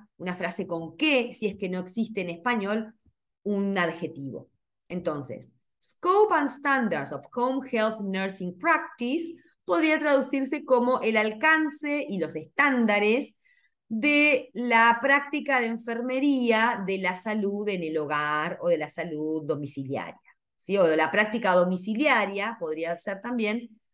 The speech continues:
de, eh, de la enfermería para la salud, por ejemplo. En este caso, enfermería sería un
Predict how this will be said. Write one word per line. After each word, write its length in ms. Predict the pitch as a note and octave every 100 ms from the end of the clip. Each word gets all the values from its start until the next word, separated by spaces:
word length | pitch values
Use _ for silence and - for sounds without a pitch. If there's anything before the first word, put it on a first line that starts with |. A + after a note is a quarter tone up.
| - _ _
de, 640 | F#3+ A3 A3 A3 - - _ _ _ _ _ _ _ _ _ _ _
eh, 760 | F3 F3 E3+ E3+ E3 E3 E3 -
de 240 | F3 F#3
la 80 | F#3
enfermería 920 | F#3 F#3 F3 F3 E3+ F3+ F3+ F3+ F#3 E3
para 240 | D#3 D3+
la 100 | C#3
salud, 340 | - - G2 - _
por 100 | _
ejemplo. 300 | - _ A2
En 60 |
este 200 | C#3+ C#3+
caso, 380 | - F#3 - - -
enfermería 1000 | F#3+ F#3+ F#3 F#3+ G#3 A#3 A#3 A#3 B3+ - _
sería 800 | - C4 A3 G3+ G3+ A3 G#3+ -
un 560 | A3+ G#3+ A3 A#3 A#3+